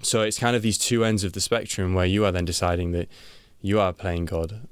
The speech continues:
in a way, like, like you said, like, you are deciding that, um, you don't need to do that. And, and the only reason veganism exists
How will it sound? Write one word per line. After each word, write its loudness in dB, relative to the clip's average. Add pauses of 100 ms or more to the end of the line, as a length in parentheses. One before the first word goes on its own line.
in -6
a -2
way, 0
like, -6
like -4
you -4
said, 0
like, -6
you 2
are 0
deciding -2
that, -4 (380)
um, -2
you -2
don't 0
need 0
to -8
do 0
that. -2
And, -2
and 0
the 2
only 0
reason 0 (760)
veganism 2
exists -2